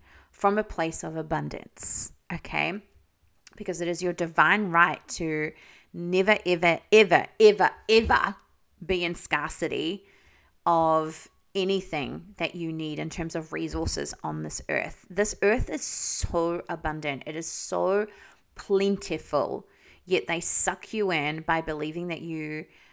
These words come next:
uh, need this new gadget or this or that, or, um, the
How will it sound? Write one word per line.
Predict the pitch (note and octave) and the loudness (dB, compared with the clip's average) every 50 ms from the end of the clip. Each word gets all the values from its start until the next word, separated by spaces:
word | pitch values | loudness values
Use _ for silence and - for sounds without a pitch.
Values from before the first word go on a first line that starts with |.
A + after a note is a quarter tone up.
| _ _ _ _ - | _ _ _ _ -4
uh, | E3+ E3 D#3+ D#3 D#3 D#3 D3+ D3 D3 - - | -2 -2 0 0 0 0 0 0 0 -2 -4
need | F3+ F3 F3 F3+ F3 F3 D#3+ | -6 -6 -4 -4 -4 -4 -6
this | - D3 - | -8 -10 -8
new | - D3+ C#3+ C#3+ | -8 -6 -8 -2
gadget | C#3+ F#3 F#3+ G3 F#3+ F#3+ - F#3+ F3+ E3+ E3+ E3 - - | 2 4 6 6 6 4 4 2 4 4 4 2 0 -2
or | C#3+ D#3 D3 D3 | -6 -6 -6 -6
this | D3 D3+ D#3 D#3+ - | -4 -4 -4 -4 -4
or | E3 D#3+ D#3 D#3+ | -6 -8 -4 0
that, | G3+ G3+ G3+ F#3+ F3+ F3+ F3+ F3+ F3+ F3 - - | 2 4 6 6 6 6 6 4 4 2 -2 -8
or, | E3+ D#3 D#3 D#3 D#3 D3+ D3+ D3 D3 - - - - - - - - | -10 -8 -6 -6 -6 -6 -6 -8 -10 -12 -18 -20 -20 -20 -20 -20 -16
um, | - E3+ E3 D#3+ D#3+ D#3+ E3 D#3+ D#3+ D#3 E3 | -12 -10 -8 -8 -8 -8 -10 -10 -12 -12 -6
the | - F3 D#3+ D3+ C#3+ - - | -2 0 0 0 0 -4 -6